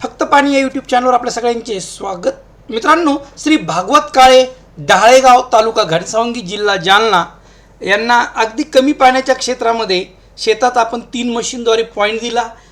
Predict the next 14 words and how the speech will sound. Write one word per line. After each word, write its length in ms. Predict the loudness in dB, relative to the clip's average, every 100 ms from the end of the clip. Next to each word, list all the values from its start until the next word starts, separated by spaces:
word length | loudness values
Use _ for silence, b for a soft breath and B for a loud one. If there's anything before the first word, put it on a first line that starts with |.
| B
आणि 160 | -12 -8
त्यांनी 240 | -10 -10
बोरवेल 460 | -10 -4 -2 -2 -4
घेतला. 440 | -6 -4 -6 -6 -12 b b _
मित्रांनो, 300 | -12 -10 -8
ह्या 100 | -8
तीन 300 | -8 -8 -8
मशीन 300 | -8 -8 -8
आहेत 160 | -8 -6
आपल्याकडं. 480 | -6 -6 -8 -8 -14
मी 120 | -16
प्रत्येक 360 | -10 -10 -8 -10
व्हिडिओत 220 | -4 -4
सांगतो 540 | -4 -10 -8 -12 -12